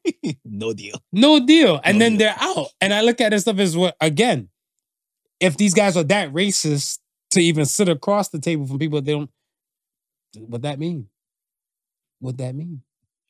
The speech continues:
Speaker 1: Point
Speaker 2: Alex
Speaker 1: taken.
Speaker 2: Haley.
Speaker 1: Point taken.
Speaker 2: Alex Haley, yeah, Alex Haley wrote Roots.
Speaker 1: Right.
Speaker 2: He used to work for Playboy.
Speaker 1: Mm-hmm.
Speaker 2: He had an interview, say Hugh Hefner made it happen, whosoever.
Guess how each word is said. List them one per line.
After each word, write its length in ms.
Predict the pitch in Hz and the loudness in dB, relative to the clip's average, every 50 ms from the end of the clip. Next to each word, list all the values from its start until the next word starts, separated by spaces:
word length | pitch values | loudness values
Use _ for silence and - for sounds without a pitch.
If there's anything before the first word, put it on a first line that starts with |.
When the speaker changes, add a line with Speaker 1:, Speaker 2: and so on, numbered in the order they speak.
| _ _ - | _ _ -8
Speaker 1:
Point 120 | 240 208 160 | -4 0 2
Speaker 2:
Alex 180 | 180 180 135 139 | 2 2 2 2
Speaker 1:
taken. 120 | 147 175 | 0 0
Speaker 2:
Haley. 400 | 202 208 185 165 160 165 190 - _ _ _ _ _ _ _ _ _ _ - | 2 2 2 0 0 0 -2 -6 _ _ _ _ _ _ _ _ _ _ -10
Speaker 1:
Point 160 | - 202 208 | -8 -6 -4
taken. 280 | - 147 135 156 170 - _ _ _ _ - | -4 -4 -6 -6 -10 -14 _ _ _ _ -2
Speaker 2:
Alex 200 | - 175 185 - | 0 0 0 0
Haley, 460 | - 208 202 190 175 160 143 139 135 135 | 0 0 0 0 0 -2 -4 -8 -8 -4
yeah, 140 | 175 208 190 123 | -2 -2 0 0
Alex 200 | 151 185 165 - | 0 0 0 0
Haley 140 | 208 202 | 0 0
wrote 200 | 175 160 175 156 147 | 0 0 -2 -2 -4
Roots. 580 | 170 196 247 185 120 - - - - - - - | -4 -2 -2 -2 -4 -8 -12 -16 -16 -16 -14 -8
Speaker 1:
Right. 200 | 127 117 104 - - - _ | -6 -6 -6 -8 -10 -12 _
Speaker 2:
He 100 | - 196 | -2 -2
used 100 | 208 - | -2 -2
to 60 | 160 | -2
work 140 | 160 175 - | -4 -4 -4
for 80 | - 180 | -6 -6
Playboy. 440 | 160 220 240 233 160 135 113 87 - _ _ _ - | -4 -4 -4 -4 -4 -6 -8 -10 -14 _ _ _ -8
Speaker 1:
Mm-hmm. 120 | 175 226 240 _ _ _ _ _ _ _ _ _ _ _ _ _ _ _ _ _ _ _ _ _ _ _ _ _ _ | -8 -8 -8 _ _ _ _ _ _ _ _ _ _ _ _ _ _ _ _ _ _ _ _ _ _ _ _ _ _
Speaker 2:
He 200 | - 190 180 156 | -4 -2 -2 -2
had 160 | 175 196 196 | -2 -2 -4
an 80 | 151 | -4
interview, 600 | 135 165 196 208 180 139 123 127 120 110 104 101 - _ _ _ _ _ _ _ _ - 101 _ _ - 101 _ _ _ _ _ _ _ _ 127 - - | -4 -4 -4 -4 -4 -4 -4 -6 -8 -8 -8 -12 -16 _ _ _ _ _ _ _ _ -20 _ _ _ -20 -20 _ _ _ _ _ _ _ _ -20 -20 -18
say 180 | - - 123 | -14 -12 -8
Hugh 160 | 120 131 139 | -6 -4 -2
Hefner 320 | 131 147 170 - 160 135 117 | -2 -4 -4 -4 -6 -8 -6
made 160 | 113 110 110 | -6 -8 -10
it 60 | 113 104 | -10 -10
happen, 400 | 107 110 107 - 123 113 107 113 | -10 -12 -12 -12 -14 -14 -12 -8
whosoever. 760 | 131 143 147 139 131 123 - 120 120 151 160 135 123 120 135 | -6 -4 -4 -4 -6 -8 -12 -10 -10 -10 -8 -8 -10 -12 -12